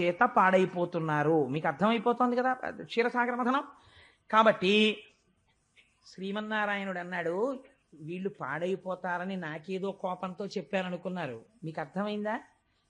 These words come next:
గుడి ఎక్కర్లేదు, గోపురం అక్కర్లేదు, ఈశ్వరుడు ఎక్కడున్నాడు, నా వల్లే అంతా జరిగిపోతోంది అనుకున్న వాడి పని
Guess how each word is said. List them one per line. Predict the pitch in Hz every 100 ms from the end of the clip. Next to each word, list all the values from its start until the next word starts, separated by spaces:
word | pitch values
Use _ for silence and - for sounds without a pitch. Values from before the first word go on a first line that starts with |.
| - 127
గుడి | 165
ఎక్కర్లేదు, | 202 - 202 185 185 190
గోపురం | 220 165 190 196 190
అక్కర్లేదు, | 190 - 175 180 214
ఈశ్వరుడు | 175 175 - 202 185
ఎక్కడున్నాడు, | 185 185 175 175 170 190
నా | 190 151 165
వల్లే | 190 190 196
అంతా | 185 170 190
జరిగిపోతోంది | 175 175 175 180 175 175 175
అనుకున్న | 170 165 165 160
వాడి | 156 156
పని | 151 160